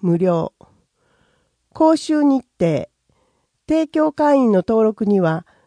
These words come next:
全六回の講習の受講が必要です。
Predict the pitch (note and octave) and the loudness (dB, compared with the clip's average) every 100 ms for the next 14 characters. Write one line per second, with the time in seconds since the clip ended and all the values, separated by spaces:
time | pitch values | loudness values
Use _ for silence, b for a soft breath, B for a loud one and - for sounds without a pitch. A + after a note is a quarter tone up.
0 | _ G#3+ C4 A#3+ G3 G3+ G3+ - C#4+ B3 | _ 4 4 6 2 0 0 0 2 4
1 | F3 B3 A#3 A#3 A#3 A3+ G#3 F#3 F#3+ A#3+ | 2 4 2 2 0 2 2 0 0 2
2 | A3+ G#3+ - - G#3 F#3 E3+ E3 - - | 2 2 -2 -4 -2 0 0 -4 -8 -20